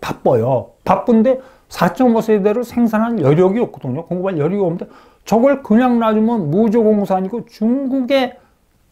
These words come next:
전투기가 국제시장에 들어갈 것 같으니까, 야, 이거 안 되겠다, 대항마를 키워야 되겠다 그래갖고 결정한 게 우리 K방산이고 케이에프 이십일이니까, 미국이 전략적으로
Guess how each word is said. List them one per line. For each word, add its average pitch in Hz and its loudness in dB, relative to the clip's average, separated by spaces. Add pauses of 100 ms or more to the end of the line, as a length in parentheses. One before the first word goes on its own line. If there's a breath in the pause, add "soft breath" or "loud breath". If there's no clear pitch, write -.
(160)
전투기가 180 2 (140)
국제시장에 165 -2
들어갈 151 0
것 139 -4
같으니까, 139 -6 (180)
야, - 2
이거 139 0
안 110 -6
되겠다, - -10 (340 soft breath)
대항마를 175 2
키워야 151 -4
되겠다 139 -6
그래갖고 131 -4 (280 loud breath)
결정한 139 -4
게 160 -4
우리 139 -4 (200 loud breath)
K방산이고 127 0
케이에프 151 -2
이십일이니까, 170 0 (320 loud breath)
미국이 202 2
전략적으로 208 -2